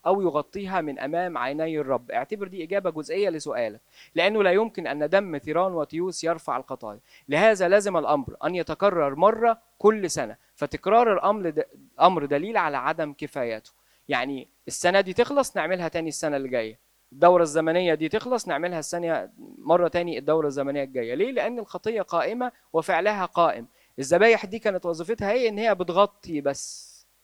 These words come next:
لكن تغفر؟ لا، ما كانتش بتاع-، بتزيل الخطية، ما كانتش بتزيل الخطية، لأنه مكتوب كده، لأنه لا يمكن أن دم ثيران وعتيوس يرفع الخطايا. فلازم تكرار الأمر، كل سنة بنكررها تاني. طب ليه كانت مرة واحدة بس؟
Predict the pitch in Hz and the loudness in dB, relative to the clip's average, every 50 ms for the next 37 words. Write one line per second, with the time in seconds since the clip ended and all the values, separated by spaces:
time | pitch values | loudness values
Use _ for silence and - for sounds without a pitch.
0 | _ _ _ _ - 143 151 - 175 165 156 226 240 233 196 185 - 226 214 180 | _ _ _ _ -2 -2 -2 0 -2 -2 2 2 2 2 0 0 2 2 2 2
1 | 135 107 - _ _ _ _ _ - 147 170 175 175 - - 160 170 170 - 156 | 0 -6 -14 _ _ _ _ _ 2 4 4 4 2 0 -4 -6 -6 -8 -10 -12
2 | 139 - 156 143 95 135 143 147 160 165 147 175 202 233 240 208 180 151 - 160 | -10 -6 -6 -6 -6 -6 -8 -10 -8 -10 -10 -8 -6 -6 -6 -6 -8 -8 -8 -10
3 | 160 202 208 202 175 156 147 - 151 156 151 - - - 113 117 - 131 127 143 | -8 -6 -4 -4 -4 -6 -8 -8 -8 -8 -8 -10 -12 -14 -14 -14 -16 -14 -12 -12
4 | 143 131 123 120 - 113 - 117 104 104 _ _ _ _ _ _ _ - 143 151 | -12 -12 -12 -14 -14 -14 -12 -14 -14 -14 _ _ _ _ _ _ _ 0 2 4
5 | 170 180 185 180 170 160 147 - - 147 165 170 _ - 226 214 - - 185 165 | 4 4 2 -2 -4 -4 -6 -6 -6 -4 -4 -4 _ -2 -4 -4 -2 -4 -2 -2
6 | 147 135 117 139 156 160 160 165 185 208 233 226 233 226 220 - - 170 127 135 | 0 -2 -2 -4 -4 -6 -4 0 2 2 2 2 0 -4 -6 -8 -10 -8 -8 -6
7 | 156 151 151 156 190 208 214 190 151 123 - _ _ - 139 160 165 175 202 214 | -6 -4 -2 2 2 2 2 0 -4 -14 -16 _ _ -12 -6 -2 2 4 6 6
8 | 214 208 185 147 - - 151 165 156 156 151 - 180 196 226 247 226 - - - | 4 4 2 -4 -8 -2 0 2 2 2 0 -6 -12 -12 -10 -10 -12 -14 -14 -6
9 | - 170 175 170 156 - 127 87 127 131 - 123 - - 104 - _ _ _ _ | -4 -2 -2 -2 -4 -6 -8 -8 -8 -12 -16 -18 -16 -16 -16 -18 _ _ _ _
10 | _ - 175 190 226 254 233 233 233 220 208 190 160 - 170 - - 185 190 202 | _ -2 2 4 6 4 4 2 -2 -4 -4 -8 -10 -10 -10 -8 -4 2 4 6
11 | 202 202 180 175 160 135 156 147 135 123 135 - - 214 220 196 - 233 233 220 | 6 6 4 2 0 0 -2 -2 -4 -6 -4 0 0 0 0 0 -2 -2 0 0
12 | 175 160 151 - 147 135 139 139 131 123 117 110 - 104 107 - _ _ _ _ | 0 -2 -4 -4 -2 -2 0 -2 -2 -4 -8 -12 -14 -16 -16 -18 _ _ _ _
13 | _ _ _ _ _ _ _ _ _ _ _ _ _ _ _ _ _ _ _ _ | _ _ _ _ _ _ _ _ _ _ _ _ _ _ _ _ _ _ _ _
14 | - 156 160 190 262 277 - 269 262 247 233 233 233 247 233 226 214 226 233 - | -2 0 0 0 0 0 0 2 2 0 2 4 6 8 10 12 12 12 10 8
15 | 233 196 214 196 208 233 233 - - - - - - - _ | 6 4 4 6 6 4 2 0 -6 -10 -14 -16 -18 -20 _